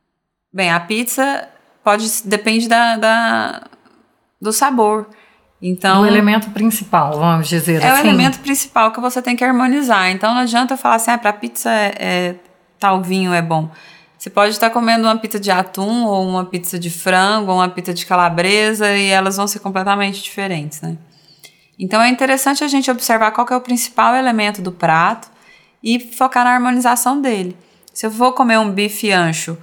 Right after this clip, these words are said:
Speaker 1: com um risoto caprese,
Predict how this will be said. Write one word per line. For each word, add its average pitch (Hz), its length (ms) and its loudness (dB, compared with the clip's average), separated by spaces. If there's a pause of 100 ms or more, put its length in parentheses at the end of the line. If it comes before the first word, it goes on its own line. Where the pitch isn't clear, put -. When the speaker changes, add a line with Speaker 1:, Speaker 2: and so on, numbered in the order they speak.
(340)
Speaker 1:
com 190 540 0
um 180 420 -4
risoto 185 520 -2
caprese, 160 720 -2